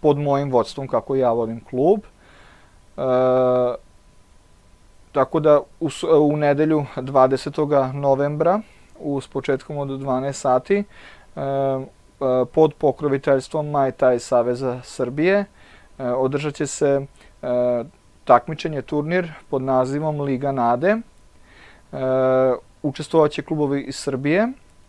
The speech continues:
i, e, pri-, e, najavljen je dolazak klubova iz Hrvatske i Slovenije i koliko sam upoznat, e,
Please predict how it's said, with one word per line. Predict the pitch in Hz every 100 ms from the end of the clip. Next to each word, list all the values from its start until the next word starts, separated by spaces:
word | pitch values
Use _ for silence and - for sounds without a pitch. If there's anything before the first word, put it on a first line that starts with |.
| _
i, | 151 147 143 -
e, | 131 127 127 127 120 - - - - - -
pri-, | - 135 - 127 127
e, |
najavljen | 131 135 139 139
je | 135
dolazak | 135 131 127 131 - -
klubova | 139 135 123
iz | 123 -
Hrvatske | 143 131 131 - 135
i | 127
Slovenije | - 135 127 180 190 180 160 143
i |
koliko | 127 143 139 -
sam | 139 135
upoznat, | - 120 123 110 -
e, | 123